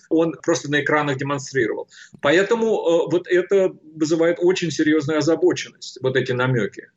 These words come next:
Он говорит, что вот мы сейчас объявляем частичную мобилизацию. Если это не сработает,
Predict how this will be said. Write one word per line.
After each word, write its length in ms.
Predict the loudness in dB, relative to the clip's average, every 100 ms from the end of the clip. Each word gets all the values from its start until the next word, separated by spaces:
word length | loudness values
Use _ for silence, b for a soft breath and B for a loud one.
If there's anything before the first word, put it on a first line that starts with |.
| _ _ -2
Он 160 | 0 4
говорит, 260 | 4 4
что 140 | 2 2
вот 180 | 0 0
мы 160 | -2
сейчас 400 | 0 -2 0 0
объявляем 600 | 0 0 2 2 0 -4 -12 _
частичную 580 | -4 -2 -2 0 0 2
мобилизацию. 800 | 2 4 4 2 0 -4 -10 -10 _
Если 640 | -8 0 2 4 4 2 2
это 480 | 4 2 4 2
не 220 | 0 2 0
сработает, 920 | 0 -2 0 -2 -2 0 -2 -2 -8